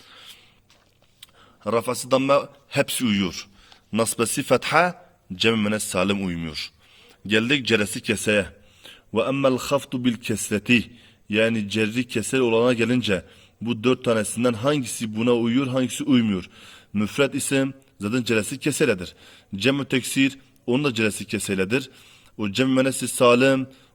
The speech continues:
onun da ceresi keseledir. Ee, filmde zaten ele almıyor çünkü orada cer yoktur. Sadece ceresi kese olmayan hangisidir? Gayri munsarif isim. İster müfret olsun,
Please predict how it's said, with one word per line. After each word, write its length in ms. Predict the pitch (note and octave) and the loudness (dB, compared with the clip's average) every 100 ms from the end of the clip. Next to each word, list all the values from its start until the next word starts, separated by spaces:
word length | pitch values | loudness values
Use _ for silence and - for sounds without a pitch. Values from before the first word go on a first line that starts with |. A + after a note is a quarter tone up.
| - | -2
onun 260 | B2+ D3 C#3 | 0 0 4
da 260 | C#3+ C3+ - _ - G3+ | 4 4 -2 _ -10 0
ceresi 420 | A#2+ A#2 - G#2 | 2 2 -2 -4
keseledir. 640 | A#2 A#2 G#2 G#2 D3 C#3+ - _ _ _ B2 | -4 0 0 0 -2 -4 -20 _ _ _ -2
Ee, 400 | A2+ A2 G#2 G2+ | 2 2 2 0
filmde 420 | - C3+ B2 B2+ | -4 -2 2 0
zaten 240 | A#2 C3 A#2 | 0 0 2
ele 60 | |
almıyor 240 | A#2+ A2+ G#2 | 2 0 -4
çünkü 160 | B2 A2+ | -4 -4
orada 220 | A2 G#2 | -4 -2
cer 180 | A#2 G#2+ | 0 0
yoktur. 460 | G#2 F2 C#3 C#3 _ _ _ _ - | -2 -4 -8 -8 _ _ _ _ -12
Sadece 360 | - D#3 D3+ | 0 2 4
ceresi 320 | B2+ B2+ - C#3+ | 2 0 0 -4
kese 300 | C3 B2 D3+ | -4 -2 -2
olmayan 260 | D3 C#3 | 0 0
hangisidir? 500 | D#3+ F3+ - G3 - _ _ _ - F2 | 0 -2 -2 -4 -4 _ _ _ -18 -4
Gayri 260 | A2 A#2+ G#2+ | 2 2 2
munsarif 540 | G#2 G2+ - G#2+ G2+ | -2 -2 -4 -4 -4
isim. 300 | G#2 - F2 D2 _ _ _ _ - | -8 -10 -12 -16 _ _ _ _ -8
İster 360 | G2+ - C3 A2+ | -8 0 0 2
müfret 460 | G#2+ - A#2+ A#2+ | -2 -2 -4 -2
olsun, 420 | C3 A#2+ D#3+ F3+ | -6 -4 -4 -4